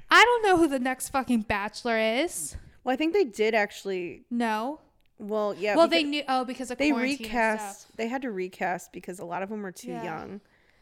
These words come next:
Speaker 2: And I think, I don't know if she
Speaker 1: They're
Speaker 2: made them,
Speaker 1: still
Speaker 2: but
Speaker 1: too young.
Speaker 2: they're not that bad. I think that I would be more upset if I were Tayshia in this situation, who's, she's supposed to,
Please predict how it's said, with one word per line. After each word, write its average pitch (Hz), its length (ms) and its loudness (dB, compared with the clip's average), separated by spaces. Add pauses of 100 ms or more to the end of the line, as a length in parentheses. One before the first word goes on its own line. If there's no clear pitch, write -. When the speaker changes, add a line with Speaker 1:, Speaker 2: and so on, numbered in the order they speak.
(140)
Speaker 2:
And 196 100 -6
I 185 60 -2
think, 190 260 -8 (400)
I 185 120 -4
don't 233 120 -4
know 202 120 -4
if 180 80 -10
she 190 180 -12
Speaker 1:
They're 311 140 -6
Speaker 2:
made - 80 -8
them, 165 120 -8
Speaker 1:
still 247 140 -8
Speaker 2:
but - 100 -6
Speaker 1:
too 226 180 -10
young. 208 440 -12 (480)
Speaker 2:
they're 330 140 -6
not 392 240 -8
that - 260 -6
bad. - 420 -12 (360)
I 247 160 2
think 415 240 0
that - 120 -4
I 214 180 2
would 370 120 2
be 214 140 -6
more 220 180 -4
upset 208 260 -2
if 202 140 -4
I 208 80 0
were 180 100 -4
Tayshia 208 680 -4 (380)
in 208 80 -4
this 202 160 -4
situation, 196 580 -4
who's, 190 260 -6
she's - 240 -10
supposed 262 440 -4
to, 226 320 -2